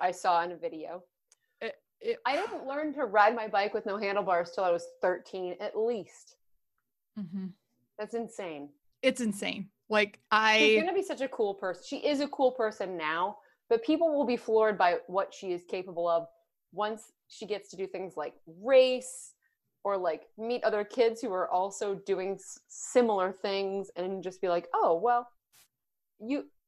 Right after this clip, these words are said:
Speaker 1: have you considered how you're going to temper, like, the fact that she's done incredible things?" Like,
Speaker 2: No.
Speaker 1: how she, no, she's just gonna be like, "Guess what, bitches?"
Speaker 2: I,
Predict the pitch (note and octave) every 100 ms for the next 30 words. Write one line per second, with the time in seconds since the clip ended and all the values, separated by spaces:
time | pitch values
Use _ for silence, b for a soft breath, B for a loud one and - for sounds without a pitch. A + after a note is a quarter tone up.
0 | _ C#4 D4+ E4+ C#4+ F#4+ G#4 G4 E4 B3+
1 | A#3+ A3 G#3+ F#3+ - - F#3+ G3+ G3 F#3+
2 | F#3 _ _ _ _ _ _ - F3+ E3+
3 | - _ _ D#3+ - - F#3 F#3+ F#3+ F#3
4 | - - F#3 - E3+ F3 E3 E3+ E3+ D3+
5 | D#3+ E3 D#3 F3 F3 - - F#3 F3 -
6 | _ _ _ G#3+ A3 F#3+ E3+ - _ _
7 | - A3+ B3 - G3+ G#3+ F#3+ F3 G#3+ G3
8 | G3+ G#3 F#3+ E3+ D3 F3+ F3+ - F#3 E3+
9 | E3 D3 C#3+ D#3+ - E3+ D3+ - - A#3
10 | C4